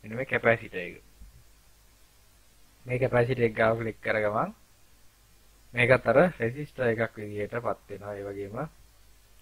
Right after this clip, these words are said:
මේ විදිහට තමයි රීප්ලේස් එකෙන් වැඩ කරන්න තියෙන්නේ. දැන්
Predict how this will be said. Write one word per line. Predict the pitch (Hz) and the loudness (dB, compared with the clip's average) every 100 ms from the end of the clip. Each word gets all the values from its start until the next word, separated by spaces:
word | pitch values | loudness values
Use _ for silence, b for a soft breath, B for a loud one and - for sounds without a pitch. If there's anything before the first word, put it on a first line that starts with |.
| _ _ _ _ _ _ _ _ - _ _ _ - - - - - - - - _ _ - - _ - _ _ - - _ _ _ _ _ - | _ _ _ _ _ _ _ _ -20 _ _ _ -20 -20 -20 -20 -20 -20 -20 -20 _ _ -20 -20 _ -20 _ _ -20 -20 _ _ _ _ _ -4
මේ | 117 | 2
විදිහට | 117 117 110 | 4 4 4
තමයි | 110 127 127 | 4 2 2
රීප්ලේස් | 110 113 110 110 | 0 -2 -4 -2
එකෙන් | 110 107 107 | -4 -4 -4
වැඩ | 101 110 | -2 0
කරන්න | 104 101 101 | 0 -2 -6
තියෙන්නේ. | 95 98 101 120 160 - _ _ - _ - _ - - - _ - - - _ _ _ _ - _ _ _ _ _ _ _ - _ _ _ _ _ _ - - - - - - - - _ - - - - | -8 -8 -8 -10 -10 -16 _ _ -20 _ -20 _ -20 -20 -20 _ -20 -20 -20 _ _ _ _ -20 _ _ _ _ _ _ _ -20 _ _ _ _ _ _ -20 -20 -20 -20 -20 -20 -20 -20 _ -20 -20 -20 -16
දැන් | 107 110 110 | -4 -2 -2